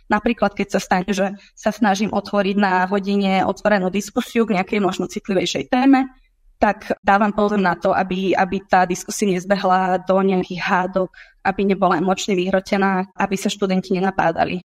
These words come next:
Ešte by som spomenula, že je dôležité viesť žiakov aj v nejakej intelektuálnej skromnosti, pretože v dnešnej dobe <laughs> máme sa na to rozmohol takový nešvar, keď budem citovať jeden zo známych filmov, a to je to, že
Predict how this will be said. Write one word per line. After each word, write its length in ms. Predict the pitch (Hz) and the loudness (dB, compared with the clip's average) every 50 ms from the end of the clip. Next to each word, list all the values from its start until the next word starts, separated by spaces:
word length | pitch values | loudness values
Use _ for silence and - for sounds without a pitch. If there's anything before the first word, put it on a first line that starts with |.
| _ _ _ _ _ | _ _ _ _ _
Ešte 560 | - - 233 - - - - 294 269 220 202 185 | -4 -2 -2 -2 -4 -2 2 2 4 4 2 2
by 120 | 190 202 - | 0 -2 0
som 160 | - 254 247 | 0 0 0
spomenula, 480 | 254 - 233 233 233 233 247 247 233 226 | 2 4 4 6 6 6 6 4 4 2
že 160 | 233 233 202 | 0 -2 -2
je 60 | 202 | 0
dôležité 320 | 196 196 214 233 - - 262 | 0 0 0 0 -2 -2 -4
viesť 400 | 214 196 202 202 202 - - - | -2 -2 -2 -4 -4 -6 -8 -4
žiakov 400 | - 226 202 190 196 - 233 220 | 0 0 0 0 0 2 2 2
aj 100 | 202 202 196 | 2 2 2
v 60 | 214 208 | 0 2
nejakej 380 | 185 196 208 - - 208 220 202 185 - - - 196 190 | 0 0 -2 -2 0 0 0 0 0 -2 -4 -4 -4 -4
intelektuálnej 960 | 190 - - 240 226 214 208 208 - - - 240 226 220 220 220 233 226 233 | -4 -2 2 4 4 4 4 2 -2 -4 0 2 2 4 4 4 4 2 2
skromnosti, 720 | - - - - 185 185 185 180 190 - - - 311 349 - - - - | -2 -4 -6 -6 -4 -4 -4 -4 -6 -6 -2 0 0 0 -2 -4 -4 -2
pretože 640 | - 233 233 233 233 - 254 240 233 233 233 233 220 | 0 2 2 0 0 2 2 2 2 0 0 0 2
v 1160 | 220 220 220 214 220 208 202 - - - - - - - - - - - _ _ _ _ _ - | 2 2 2 0 0 -2 -4 -10 -16 -20 -20 -20 -20 -20 -20 -20 -20 -20 _ _ _ _ _ -4
dnešnej 320 | - - - - 359 330 | -4 -2 -2 -2 -2 -2
dobe 320 | 247 202 196 214 247 277 240 - - | 0 0 2 4 4 2 2 0 0
<laughs> 160 | - 247 214 226 | 0 2 2 2
máme 240 | 226 226 254 269 - - - - - - - - - | 2 2 2 0 0 -2 -6 -14 -20 -20 -20 -20 -18
sa 240 | - - 240 220 | -4 0 0 2
na 80 | 226 233 | 4 2
to 160 | 240 - 233 | 2 2 2
rozmohol 400 | 202 190 214 240 240 247 226 226 | 2 4 4 4 4 4 4 2
takový 320 | - - - - 226 233 226 | 0 0 0 0 2 2 2
nešvar, 480 | 180 180 175 - - 196 196 202 - | 2 0 -2 -4 -2 -2 -2 -4 -4
keď 320 | - - 202 208 - - - | -4 -2 -4 -2 -4 -8 -10
budem 320 | 202 208 196 196 214 214 | -6 -2 0 0 0 0
citovať 480 | 214 233 - - 226 202 208 196 208 190 | -2 -4 -4 -2 0 0 0 0 0 0
jeden 160 | 202 208 214 | -2 -2 -2
zo 80 | - | -2
známych 400 | 220 220 226 214 214 208 208 226 | -2 0 0 2 2 0 -2 -4
filmov, 480 | - - 240 240 247 262 277 302 320 302 | -2 -2 0 2 2 2 4 2 0 0
a 160 | - 233 233 | 0 -4 -4
to 160 | - - 240 | 0 0 2
je 160 | 233 247 247 240 233 - - | 2 2 0 -2 -4 -6 -6
to, 140 | - 190 202 214 202 | -2 -2 -2 -2 0
že 120 | 208 202 | 0 0